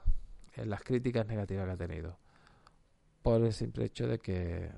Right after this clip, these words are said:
de que yo creo que se le ha escapado ese detalle, que muchas veces Stephen King, esa es la intención que busca, que no busca que uno crea, cuando crea unos personajes así buenos y planos es porque, eh, lo da de sí,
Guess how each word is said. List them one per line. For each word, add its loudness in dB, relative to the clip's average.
de 0
que 0
yo -2
creo 2
que 2
se 0
le 0
ha 2
escapado 0
ese -2
detalle, 0
que -4
muchas -4
veces -2
Stephen -2
King, -2
esa 2
es 2
la 2
intención -4
que -8
busca, -10
que -2
no -2
busca -2
que 0
uno -6
crea, 2
cuando 2
crea 4
unos 4
personajes 12
así 12
buenos 4
y 12
planos 8
es 2
porque, 2
eh, -4
lo -4
da -2
de 6
sí, 12